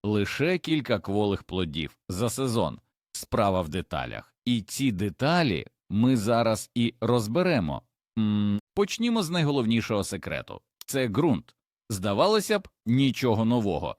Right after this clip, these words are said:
Усі знають, що огіркам потрібна родюча земля. Але річ не лише в кількості поживних речовин. Набагато важливіша її структура і ті, хто в ній живе. Уявіть ґрунт як живий організм,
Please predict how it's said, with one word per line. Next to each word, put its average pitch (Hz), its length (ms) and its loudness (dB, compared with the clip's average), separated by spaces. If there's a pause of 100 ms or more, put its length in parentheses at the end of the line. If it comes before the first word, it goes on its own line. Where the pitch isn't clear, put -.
(380)
Усі 147 320 2
знають, 107 400 0
що 131 260 -2
огіркам 135 560 2
потрібна 165 540 -2
родюча 92 460 0
земля. 90 460 -2 (320)
Але 95 440 0
річ 208 280 -4
не 123 120 2
лише 180 320 0
в 220 60 -6
кількості 202 480 -4
поживних 107 560 0
речовин. 76 560 -6 (300)
Набагато 120 640 2
важливіша 123 600 0
її 98 280 0
структура 76 760 -8 (220)
і 120 200 0
ті, 120 460 -2
хто - 280 2
в 170 60 0
ній 87 220 0
живе. 71 460 -8 (360)
Уявіть 120 480 2
ґрунт 170 340 0
як 185 160 -2
живий 160 360 2
організм, 67 560 -6